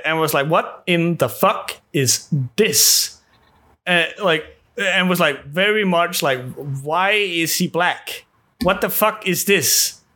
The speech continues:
Is this soot?" And they, like, asked for the man to get cleaned or whatever, and, like, "No, it doesn't come off." Like, "What, what the fuck?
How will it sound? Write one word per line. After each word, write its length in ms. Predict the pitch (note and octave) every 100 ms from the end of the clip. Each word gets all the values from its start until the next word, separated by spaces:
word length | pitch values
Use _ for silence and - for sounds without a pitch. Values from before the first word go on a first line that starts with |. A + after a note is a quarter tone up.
| _ _ _ _ _
Is 160 | F3
this 180 | F3+ E3+
soot?" 380 | - G3+ B3 - G3 F#3+
And 140 | F#3
they, 380 | F#3+ F3 F3+ F3
like, 240 | E3+ E3
asked 380 | D3+ D#3 F3 -
for 220 | F#3 F3
the 80 | D#3+
man 200 | D#3 D#3
to 80 | E3
get 180 | - -
cleaned 300 | - D#3+ E3+
or 60 | F#3
whatever, 260 | F#3+ F#3+
and, 220 | F#3+ F3
like, 140 | D3+ D3+
"No, 280 | E3+ B3 C#4
it 220 | F3 D#3+
doesn't 300 | E3+ D4 D4
come 180 | A#3 G#3+
off." 400 | B3 D#3+ F3 - - - - -
Like, 160 | D3+ B2+
"What, 460 | D#3+ D3 G#3+ C3 B2+
what 180 | F#3+ -
the 80 |
fuck? 340 | F#2+ - F#3+